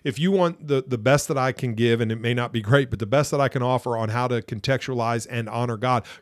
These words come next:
honoring God, glorifying God is the, is the key thing that I, that I hope to do in any service and any talk that I have, honor and glorifying God, and then also to minister to the people around us.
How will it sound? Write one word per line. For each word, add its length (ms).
honoring 380
God, 320
glorifying 520
God 220
is 140
the, 240
is 180
the 140
key 400
thing 300
that 140
I, 40
that 120
I 120
hope 220
to 80
do 180
in 80
any 180
service 420
and 120
any 260
talk 240
that 100
I 120
have, 320
honor 320
and 100
glorifying 520
God, 300
and 140
then 160
also 340
to 120
minister 360
to 60
the 80
people 280
around 380
us. 280